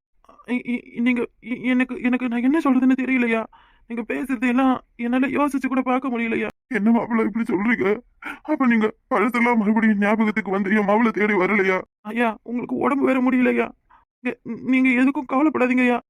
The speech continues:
Speaker 1: நீங்க சொன்ன மாதிரி நிச்சயமா நான் யாரையும் விட்டு கொடுக்க மாட்டேன், யாரை விட்டு போக மாட்டேன். உங்க காலை விழுந்து கேக்குறேன், நீங்க முதல்ல ஆஸ்பத்திரிக்கு கிளம்புங்கய்யா. என்னோட நிலைமை எதிரிக்கும் வரக்கூடாது முருகா. பாபா, பாபா,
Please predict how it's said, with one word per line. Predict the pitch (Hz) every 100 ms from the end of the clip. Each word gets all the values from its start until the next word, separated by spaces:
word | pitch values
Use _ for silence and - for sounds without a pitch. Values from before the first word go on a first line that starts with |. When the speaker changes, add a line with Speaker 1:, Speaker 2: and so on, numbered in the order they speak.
| _
Speaker 1:
நீங்க | 240 240
சொன்ன | 240 262 254
மாதிரி | 247 233
நிச்சயமா | - 277 262 262 - 220
நான் | 214 214
யாரையும் | 247 269 254
விட்டு | 254
கொடுக்க | 254 - 240
மாட்டேன், | 226 247 247 - - -
யாரை | 226 262
விட்டு | 247 254 240
போக | 262
மாட்டேன். | 240 220 226 _
உங்க | 214 208
காலை | 196 302
விழுந்து | 233 233 240
கேக்குறேன், | 208 190 - _
நீங்க | - 180
முதல்ல | 175 233 196 180
ஆஸ்பத்திரிக்கு | 233 262 247 202
கிளம்புங்கய்யா. | 180 220 196 175 160 _ _ _ _ _ _ _ _ _ _ _ _ _ -
என்னோட | 254 214 240 254
நிலைமை | 254 254 233 _ _ 226
எதிரிக்கும் | 240 285 285 254
வரக்கூடாது | 220 262 247 240 226
முருகா. | 233 233 208 - _ _ _ _ _ _ _ _ _ _ _ _
பாபா, | 180 160 175 190 220 - - _ _ - -
பாபா, | 220 233